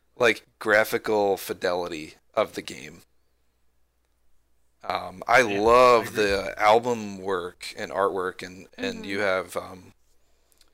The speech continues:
Speaker 1: like, the Spirit Zelda and Spirit Tracks, or to-,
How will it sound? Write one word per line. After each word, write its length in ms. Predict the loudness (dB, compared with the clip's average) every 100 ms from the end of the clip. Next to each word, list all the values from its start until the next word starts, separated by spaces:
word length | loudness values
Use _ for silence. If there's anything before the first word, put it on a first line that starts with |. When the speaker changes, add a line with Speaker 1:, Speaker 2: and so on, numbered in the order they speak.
| _ _ _ _
Speaker 1:
like, 280 | 0 0 -2 -4
the 240 | -2 2
Spirit 540 | 4 2 2 -2 -2 -4 -6
Zelda 480 | -2 0 0 -4 -6 _ _ _
and 140 | -4
Spirit 320 | -4 -2 -6
Tracks, 340 | -4 -6 -6 -8
or 100 | -10
to-, 200 | -12